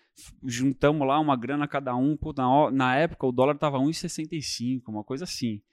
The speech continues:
Aí a gente fez um container, mandou pro Brasil, encheu a casa do amigo meu de coisa, chamava amigo e vendia. Aí a gente faz-, a gente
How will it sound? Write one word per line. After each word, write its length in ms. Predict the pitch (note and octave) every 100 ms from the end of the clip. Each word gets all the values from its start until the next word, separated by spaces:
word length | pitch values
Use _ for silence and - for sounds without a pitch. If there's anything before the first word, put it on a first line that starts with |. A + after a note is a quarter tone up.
| _ _ -
Aí 120 | A#2
a 40 |
gente 200 | C#3+ D3
fez 200 | - D#3
um 80 | F#3
container, 520 | F3+ F3 D3 D3 D#3+
mandou 220 | D#3 D3
pro 100 | D#3
Brasil, 680 | D#3 E3 C#3 B2 C#3 D#3+ E3 _ _ _ _ _
encheu 460 | D3+ D3 - F3 F#3
a 60 | F#3
casa 240 | E3+ D#3+
do 60 | D#3+
amigo 260 | D#3 D3+
meu 140 | D3 C#3+
de 120 | C#3
coisa, 420 | C#3 D3+ E3+ D#3+
chamava 480 | - D3+ C#3+ D#3 D#3+
amigo 500 | D#3 C#3 E3 F#3 F3+
e 40 |
vendia. 500 | E3 F3 C3 A2+ F#2 - _
Aí 540 | A2 A#2+ C3 C3+ C3+ -
a 80 | A2+
gente 240 | B2 -
faz-, 260 | C3+ A#2+ G#2+
a 80 | A#2
gente 380 | A#2+ A#2 C3